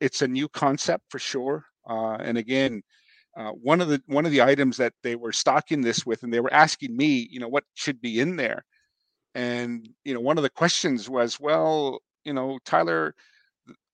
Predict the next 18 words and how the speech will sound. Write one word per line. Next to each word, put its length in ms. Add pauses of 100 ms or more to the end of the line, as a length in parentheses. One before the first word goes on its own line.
(120)
the 220
items 320
we 80
wanna 200
put 200
in 80
there, 140
one 240
is 220
this, 480
you 100
know, 120
flavored 800 (420)
condoms 640
and 160
flavored 480
lube." 340 (880)
And, 180